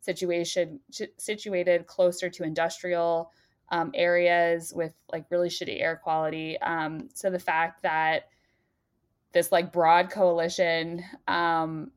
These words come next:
is, is coming at this, you know, makes me hopeful. Like, I, I think I read somewhere the U S is, like, the number one polluter in the world. Um, and also, I just <laughs> wanna highlight, like, the myth of individual responsibility about climate change, like,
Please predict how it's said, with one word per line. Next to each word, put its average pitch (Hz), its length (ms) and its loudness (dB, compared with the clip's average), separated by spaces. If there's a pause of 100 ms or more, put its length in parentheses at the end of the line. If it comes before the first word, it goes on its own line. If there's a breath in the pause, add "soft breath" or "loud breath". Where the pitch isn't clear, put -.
(520)
is, 175 480 0
is 175 240 -2
coming 185 420 -6
at 170 260 0
this, 180 500 2
you 185 120 -2
know, 165 180 0
makes 170 340 -6
me 180 100 -6
hopeful. 190 800 4 (160)
Like, 180 180 0
I, 180 60 4
I 190 260 -2
think 196 180 -2
I 190 60 4
read 180 180 4
somewhere 180 280 0
the 175 80 -6
U 170 180 0
S 170 240 2
is, 175 240 -2 (160)
like, 170 160 -2
the 180 80 -6
number 165 220 0
one 170 160 -2
polluter 170 360 -2
in 160 80 -4
the 160 80 -6
world. 156 480 -2 (520 soft breath)
Um, 165 480 0 (680)
and 185 280 2
also, 180 500 2
I 175 100 4
just 185 140 -4
<laughs> 214 40 -2
wanna 220 100 0
highlight, 208 420 2
like, 185 180 -2
the 190 80 -2
myth 190 240 6
of 180 100 -2
individual 175 500 0
responsibility 269 880 4
about 226 280 2
climate 208 360 -4
change, 196 420 -4
like, 175 300 0